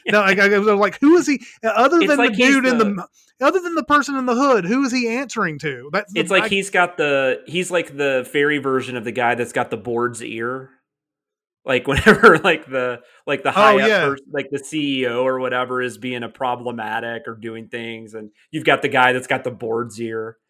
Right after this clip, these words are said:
Speaker 2: and is
Speaker 1: Right.
Speaker 2: trying to turn the
Speaker 1: But there,
Speaker 2: vote.
Speaker 1: yeah, but we don't,
Speaker 2: <laughs>
Speaker 1: yeah, that's the thing. We just don't
Speaker 2: It's
Speaker 1: see a
Speaker 2: crazy.
Speaker 1: board. We don't see any
Speaker 2: Yeah,
Speaker 1: other,
Speaker 2: no.
Speaker 1: the only person he, he, like, reports to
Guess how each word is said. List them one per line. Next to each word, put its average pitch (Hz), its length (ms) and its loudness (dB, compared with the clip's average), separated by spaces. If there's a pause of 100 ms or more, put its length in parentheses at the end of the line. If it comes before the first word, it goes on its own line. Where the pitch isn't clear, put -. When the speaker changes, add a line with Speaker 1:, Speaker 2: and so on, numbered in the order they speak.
Speaker 2:
and - 100 -2
is 247 60 4
Speaker 1:
Right. 220 100 2
Speaker 2:
trying 160 140 6
to 135 60 -6
turn 139 280 -4
the 123 120 -4
Speaker 1:
But 113 220 -4
there, - 120 -4
Speaker 2:
vote. - 100 -10
Speaker 1:
yeah, 240 220 -2
but 214 160 0
we 269 80 -4
don't, 240 240 0
Speaker 2:
<laughs> 247 100 -6
Speaker 1:
yeah, 226 80 -4 (160)
that's 233 140 -2
the 226 100 -8
thing. 247 260 -2
We 214 100 -2
just 220 120 -6
don't 220 140 0
Speaker 2:
It's - 100 -10
Speaker 1:
see 240 140 -4
a 190 60 0
Speaker 2:
crazy. 156 340 2
Speaker 1:
board. 156 340 2
We 190 140 0
don't 220 180 -2
see 220 380 -4
any 180 80 4
Speaker 2:
Yeah, 170 160 6
Speaker 1:
other, 165 240 0
Speaker 2:
no. - 80 -12 (260)
Speaker 1:
the 208 140 0
only 269 240 -2
person 247 340 -2
he, 202 260 -6 (160)
he, 185 220 -8
like, 165 320 -6
reports 226 580 -6
to 127 440 -12